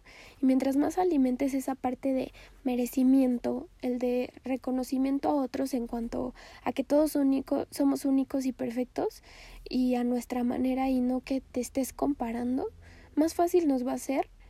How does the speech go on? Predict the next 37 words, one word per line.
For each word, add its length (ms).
el, 280
el 200
ir 180
reconociéndonos 960
físicamente. 840
Entonces, 440
cuestiónate 580
todo 240
el 120
tiempo, 360
o 120
sea, 360
si 360
a 180
lo 100
mejor 360
no 60
estás 280
de 60
acuerdo 360
con 200
una 200
persona 800
o 160
a 60
lo 100
mejor 240
no 80
estás 220
de 80
acuerdo 340
con 220
estes-, 440
eh, 100
con 200
estos 340
audios, 460